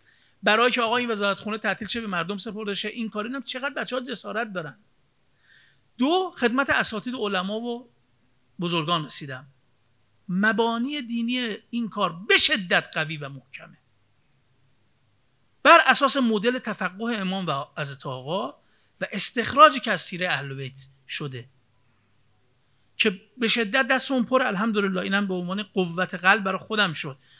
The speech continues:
که ما چقدر الحمدلله این طرف فکر شده و تو میدانم چقدر بچه‌ها تجربه خوب دارن. حالا اینا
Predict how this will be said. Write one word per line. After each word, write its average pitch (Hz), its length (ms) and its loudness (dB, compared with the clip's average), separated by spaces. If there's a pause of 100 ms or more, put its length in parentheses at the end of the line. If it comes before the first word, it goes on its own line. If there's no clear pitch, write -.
(140)
که 196 100 -4
ما 208 100 0
چقدر 233 340 2
الحمدلله 190 360 -2
این 214 160 0
طرف 170 360 2
فکر 208 220 -2
شده 247 340 -4 (340)
و 180 60 4
تو 262 140 4
میدانم 220 360 4
چقدر 220 240 -4
بچه‌ها 180 300 -6
تجربه 160 360 -2
خوب 151 240 -4
دارن. 135 240 -6 (100)
حالا 349 180 0
اینا 311 400 0